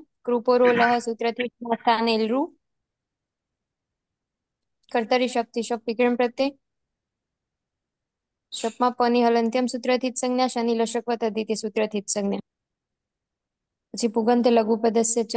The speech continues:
સૂત્રથી ઉપધામાં ગુણ થતા કલ્પ. મધ્યમ પુરુષ બહુવચનમાં દ્વમ પ્રત્યય છે.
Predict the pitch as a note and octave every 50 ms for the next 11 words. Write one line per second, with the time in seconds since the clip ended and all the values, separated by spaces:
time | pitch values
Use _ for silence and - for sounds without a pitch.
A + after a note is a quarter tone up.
0 | A3+ A3+ - A3 G#3 - G#3+ A3+ A3 A3 A#3 A3 G3 - A3 G#3+ G#3+ G#3+ G#3 G3+
1 | G#3+ A3+ A#3 A3 A3+ G#3+ G3+ - - A3 A#3+ C#4+ - _ _ _ _ _ _ _
2 | _ - A3+ A3 A3 A3 A3 - - G#3 F#3+ - _ _ _ _ _ _ _ _
3 | - - - - - C#4+ - - G2 F#2+ - _ _ _ _ _ _ - _ _
4 | _ _ _ _ _ _ _ _ _ _ _ _ _ _ _ _ _ _ _ _
5 | _ _ _ _ _ _ _ _ _ _ _ _ _ _ _ _ _ _ _ _
6 | _ _ _ _ _ _ _ _ _ _ _ _ _ _ _ _ _ _ _ _
7 | _ _ _ _ _ _ _ _ _ _ _ _ _ _ _ _ _ _ _ _
8 | _ - A#3 A#3 A3 G#3+ B3 B3 A#3 A#3+ A#3 A#3+ A#3 - A#3 A#3 A#3+ A#3 A3+ A3
9 | A3+ - A3 G#3+ G#3+ G#3+ A3 A3+ A#3+ A#3+ A3 G#3 A3+ A3+ A3+ A3+ A3+ A3+ A3+ G#3+
10 | G#3+ _ - G#3+ G3+ G3+ G3 - G#3